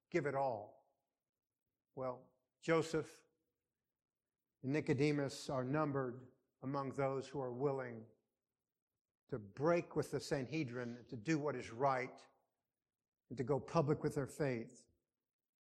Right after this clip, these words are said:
Again, I remind you of a telling fact. To be a member of the Sanhedrin, that was, you were at the pinnacle of academic success.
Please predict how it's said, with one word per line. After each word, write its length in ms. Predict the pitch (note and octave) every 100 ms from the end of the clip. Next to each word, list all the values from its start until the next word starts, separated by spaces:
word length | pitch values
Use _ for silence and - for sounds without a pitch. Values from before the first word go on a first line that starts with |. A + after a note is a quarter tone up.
| _ _ _ _ _ _ _ _ _ _ _ _ _ D3
Again, 280 | D3 E4
I 100 | D4+
remind 480 | F#3 E3 D#3+ G3 A3+
you 80 | D#3
of 80 | C3+
a 40 |
telling 380 | - F#3+ F3+ D3
fact. 420 | - F3 C#3 -
To 60 | C#3+
be 160 | D3+
a 60 | C#3+
member 320 | D3 G3+ F#3
of 60 | D3+
the 100 | D3+
Sanhedrin, 680 | - D#3+ C#3+ F#3+ C#3+ C3+ A#2
that 200 | F3 D3
was, 200 | C#3+ D#3
you 80 | G3+
were 100 | E3
at 100 | -
the 80 | C3+
pinnacle 640 | - G#3+ D#3+ C3 A2+ - _ _ _ -
of 60 | A2+ -
academic 760 | F3 F3 B2 E3 D#3 C3+ - - _ _ _
success. 920 | - - - - D3 A2+ - - -